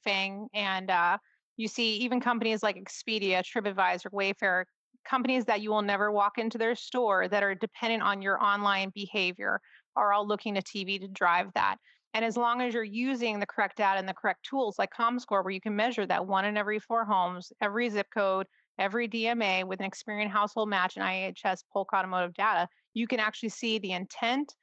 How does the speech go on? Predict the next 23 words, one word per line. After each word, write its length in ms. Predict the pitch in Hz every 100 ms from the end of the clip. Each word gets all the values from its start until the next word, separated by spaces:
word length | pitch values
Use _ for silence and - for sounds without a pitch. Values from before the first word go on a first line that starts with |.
| _ _ _ 190
the 380 | 208 185 180 -
ability 420 | 196 220 226 262
to 80 | 254
purchase 460 | - 254 254 262 220
or 60 |
use 300 | 202 202 226
your 100 | 226
product 360 | 208 220 214 214
and 100 | 220
service, 400 | - 214 220 214
their 100 | 180
household 420 | - 196 - 208
composition, 760 | - 202 190 185 214 226 240 220
and 160 | 208
look 140 | 220 226
at 120 | 226
people 280 | 240 208 202
so 260 | - -
much 300 | 214 202 - - _ _
further 500 | 233 233 208 202 180 -
along 360 | 220 220 185
than 140 | 180 185
just 200 | 202